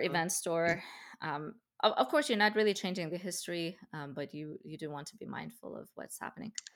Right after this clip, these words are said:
Speaker 2: Um, unless you do
Speaker 1: Well,
Speaker 2: event
Speaker 1: it's, it's a bit
Speaker 2: transformation, then that's a
Speaker 1: problem.
Speaker 2: little bit tricky. <laughs>
Speaker 1: Yeah, it's
Speaker 2: Right.
Speaker 1: a m-, it's a bit problem if you want to do some refactoring, which includes changing of data structures.
Speaker 2: Mm-hmm.
Speaker 1: However, I think this is obstacle that you have to count with, uh,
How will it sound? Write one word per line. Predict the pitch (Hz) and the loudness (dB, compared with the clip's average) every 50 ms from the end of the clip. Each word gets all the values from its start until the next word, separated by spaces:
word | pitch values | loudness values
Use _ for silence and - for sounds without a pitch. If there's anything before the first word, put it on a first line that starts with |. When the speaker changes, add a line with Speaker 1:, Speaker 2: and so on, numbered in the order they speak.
| - - _ _ _ _ - | -20 -20 _ _ _ _ 0
Speaker 2:
Um, | 175 165 156 156 - | 0 0 0 2 2
unless | - 175 180 185 202 208 - | 2 4 6 6 6 6 4
you | 185 | 2
do | 190 185 127 - | 2 2 6 8
Speaker 1:
Well, | - 165 143 | 10 10 10
Speaker 2:
event | |
Speaker 1:
it's, | 160 175 165 151 190 - - | 10 8 6 2 0 -2 -2
it's | 165 - - | 2 4 6
a | 202 | 10
bit | 190 226 165 156 | 10 10 8 8
Speaker 2:
transformation, | 151 | 8
then | 147 127 127 | 8 10 10
that's | 202 202 175 196 | 12 12 12 10
a | 196 | 8
Speaker 1:
problem. | |
Speaker 2:
little | 185 180 170 | 6 4 4
bit | 165 165 165 | 2 0 0
tricky. | - 170 165 170 180 170 - - - - - - - | 0 -2 -2 -2 -4 -8 -8 -12 -16 -18 -14 -10 -8
<laughs> | 262 - - - - - - - | -8 -8 -8 -10 -14 -12 -2 4
Speaker 1:
Yeah, | 143 143 151 156 147 143 135 131 - - | 6 8 8 10 10 10 8 8 6 6
it's | 214 220 - - | 4 4 4 2
Speaker 2:
Right. | |
Speaker 1:
a | 180 | 2
m-, | 170 160 156 - | 2 0 2 2
it's | 175 185 - - | 2 4 4 4
a | 190 | 8
bit | 180 220 214 - - | 8 8 8 8 8
problem | - 156 165 165 175 180 170 170 | 8 8 10 12 12 12 10 10
if | 160 - - | 6 0 2
you | 170 | 2
want | 165 170 - | 0 0 0
to | - 156 | -4 -4
do | 160 156 | -4 0
some | - 185 156 | 2 4 4
refactoring, | 127 117 - - 139 - - - 165 175 196 208 196 | 4 4 4 2 0 2 4 6 8 8 8 6 4
which | - 127 - - | -2 -4 -4 -4
includes | 131 131 - - 143 139 139 135 - - | -6 -8 -2 2 4 4 4 2 0 -4
changing | - - - 139 131 - 151 151 147 - | -4 0 0 0 2 2 0 0 4 4
of | 143 131 120 | 4 4 4
data | 131 127 - 151 | 4 6 6 4
structures. | - - - 107 104 - - - 170 185 208 233 - - - - - - - - - - - - - - - - - | 4 4 2 0 0 2 4 6 8 8 8 8 4 -2 -12 -16 -20 -20 -20 -20 -18 -18 -18 -18 -18 -18 -10 -4 -4
Speaker 2:
Mm-hmm. | 202 196 175 165 160 165 180 170 | -2 -2 -4 -6 -8 -8 -4 4
Speaker 1:
However, | 165 135 147 151 151 143 151 147 147 143 - - | 6 8 10 10 12 12 12 12 12 12 12 8
I | 143 151 | 6 4
think | 156 - - - 151 151 143 | 4 4 6 6 6 6 6
this | 139 143 139 - | 4 4 4 4
is | 151 143 147 - | 2 2 2 0
obstacle | - - - - - - 139 - - 143 135 | 0 -2 -4 -2 0 0 2 4 4 6 6
that | 135 135 131 - | 6 4 4 2
you | 147 135 | 0 0
have | 139 139 | 0 0
to | - - | -2 -2
count | - - 131 135 135 131 | 2 4 4 4 6 4
with, | 135 135 131 - - | 4 4 4 2 0
uh, | 131 131 131 131 131 | 2 4 4 6 6